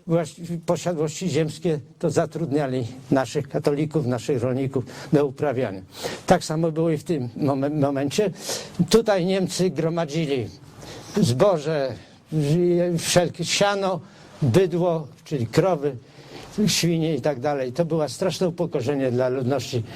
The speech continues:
wyznania mojżeszowego. To było zdjęcie zrobione, taki malutki format,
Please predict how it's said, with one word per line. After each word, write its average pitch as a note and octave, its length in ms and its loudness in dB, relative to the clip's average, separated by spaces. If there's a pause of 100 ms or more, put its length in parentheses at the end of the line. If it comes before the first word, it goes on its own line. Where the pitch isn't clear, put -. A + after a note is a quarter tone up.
(120)
wyznania C3 440 2
mojżeszowego. A2+ 720 0 (2500)
To A3+ 180 6
było G3+ 280 2
zdjęcie F3+ 640 0 (420)
zrobione, D#3+ 680 2
taki D3+ 300 -4 (200)
malutki E3 840 0 (1900)
format, E3+ 500 2